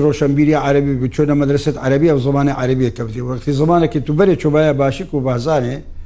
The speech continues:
تا عەرەبی ئاخوی بایە، عەرەبیا دروستی، ئەوان فام نەکرد، تەش فام نەکرد، یعنی بەرچی. چونکە ئەف، ئە، ع-، زمانی وان وێش گەل هاتنە شیخادی ها-، بێ دەرێ ئاکنجی بووی، وێ هاتیە لالشێ.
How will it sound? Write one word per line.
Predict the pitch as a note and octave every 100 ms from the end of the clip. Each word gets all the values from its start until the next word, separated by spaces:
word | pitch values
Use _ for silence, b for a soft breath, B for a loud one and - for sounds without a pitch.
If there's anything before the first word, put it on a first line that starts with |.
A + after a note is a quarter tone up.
| b b b -
تا | F3 F3+ F3 - C3+ C3+
عەرەبی | D3+ F3 F#3 E3
ئاخوی | D#3+ E3 E3+ F3
بایە، | F3+ F#3 -
عەرەبیا | D#3 D#3+ E3+ D3
دروستی، | D#3+ - G3+ G3+
ئەوان | D#3+ F#3 -
فام | F#3+ G3
نەکرد، | F#3+ G3+ G#3
تەش | G#3
فام | B2 A2+
نەکرد، | A2 - A#2
یعنی | B2 B2 B2
بەرچی. | C#3+ - A2+ -
چونکە | E3 C#3+ E3
ئەف، | F3+ E3+ - b b b -
ئە، | D3+ C#3+
ع-، | D#3+ E3 D3 C#3
زمانی | D#3 E3+ E3 F3+
وان | F#3
وێش | E3+ C#3 C#3+
گەل | F#3 F3+ - B B B -
هاتنە | D#3+ - F#3+ F#3+ F3
شیخادی | - C3 G3 G3 F3 E3 D#3+
ها-، | D3+ D3+
بێ | D3 D#3
دەرێ | D#3 D3+
ئاکنجی | D3+ D3+ C3 E3+ D3
بووی، | D#3+ F3
وێ | D#3 C3+
هاتیە | B2+ C#3+ C3+ C3
لالشێ. | B2+ A#2 - C3+